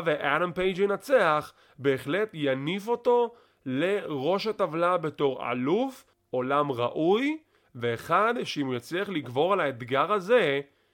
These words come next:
יהיה מעל לכל ביקורת אלוף שראוי להיות אלוף העולם של איי דאבליו. אפשר לעשות קרב אחד על אחד שוב,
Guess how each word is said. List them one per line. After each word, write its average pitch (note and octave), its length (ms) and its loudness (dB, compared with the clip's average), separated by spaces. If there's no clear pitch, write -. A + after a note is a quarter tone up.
יהיה C3 240 2
מעל D#3+ 260 2
לכל D3 320 2
ביקורת G3+ 560 2
אלוף D3+ 300 -2
שראוי F3+ 640 0
להיות E3+ 320 0
אלוף D3 300 -2
העולם C#3 300 0
של B2 220 -4
איי A#2 180 -4
דאבליו. A2 460 -4
אפשר D#3+ 400 0
לעשות A3 340 2
קרב G3+ 280 2
אחד F#3+ 260 -2
על F#3 120 2
אחד F3 280 -2
שוב, F3 640 2